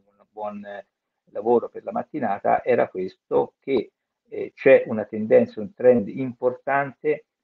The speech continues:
anche di sensibilità economica verso questo, questo mondo, che è, è davvero un, eh, credo, insomma,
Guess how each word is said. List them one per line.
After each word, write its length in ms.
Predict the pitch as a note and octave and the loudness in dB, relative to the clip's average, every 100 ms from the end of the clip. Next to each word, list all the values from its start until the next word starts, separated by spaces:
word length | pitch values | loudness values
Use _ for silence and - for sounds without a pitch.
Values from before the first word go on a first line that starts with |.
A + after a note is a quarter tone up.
| - | -4
anche 300 | A#2+ A#2+ G#2+ | -2 -2 -6
di 80 | G2 | -12
sensibilità 600 | - - A2 A2 A2+ B2+ | -16 -18 -10 -8 -2 -2
economica 600 | - B2 G2+ G2+ - G2 | 0 -4 -4 -6 -12 -6
verso 360 | G2+ - G2 | -6 -6 -14
questo, 580 | - F#2 _ G2+ F#2+ - _ _ | -14 -16 _ -6 -6 -8 _ _
questo 300 | A#2 G2 A2 | -10 -6 -2
mondo, 400 | F#2+ F2 - - | -2 -4 -12 -10
che 360 | A2 A2 A2+ - _ _ | -2 0 0 -4 _ _
è, 100 | - | -10
è 60 | G#2+ | 0
davvero 520 | A#2+ G#2+ G2+ G#2+ A2 | 2 4 2 2 0
un, 200 | G#2 G2+ | -2 -6
eh, 400 | G2+ G2 G2 F2+ _ _ _ _ | -6 -4 -4 -6 _ _ _ _
credo, 360 | G#2 G#2 G2+ F#2+ | -4 -4 -4 -10
insomma, 380 | - G2 F#2+ | -16 -12 -12